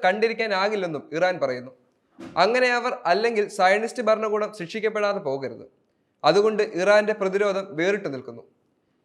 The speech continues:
യഥാർത്ഥത്തിൽ മധ്യേഷ്യയിലെ പ്രബല ശക്തിയായ ഇറാനെ ഇസ്രായേലിന് ഭയമാണ്. ആയുധങ്ങളുടെ കാര്യത്തിലും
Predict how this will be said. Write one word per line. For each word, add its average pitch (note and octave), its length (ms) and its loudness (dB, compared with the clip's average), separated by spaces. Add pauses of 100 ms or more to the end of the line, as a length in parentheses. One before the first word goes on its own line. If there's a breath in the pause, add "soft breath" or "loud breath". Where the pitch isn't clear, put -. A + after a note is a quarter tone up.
(120)
യഥാർത്ഥത്തിൽ A#3+ 640 4
മധ്യേഷ്യയിലെ A3 760 0
പ്രബല F#3+ 300 2
ശക്തിയായ G#3+ 640 -2
ഇറാനെ F#3+ 500 2
ഇസ്രായേലിന് G3+ 480 0
ഭയമാണ്. C#3+ 400 -2 (720)
ആയുധങ്ങളുടെ G#3 580 4
കാര്യത്തിലും G3 420 2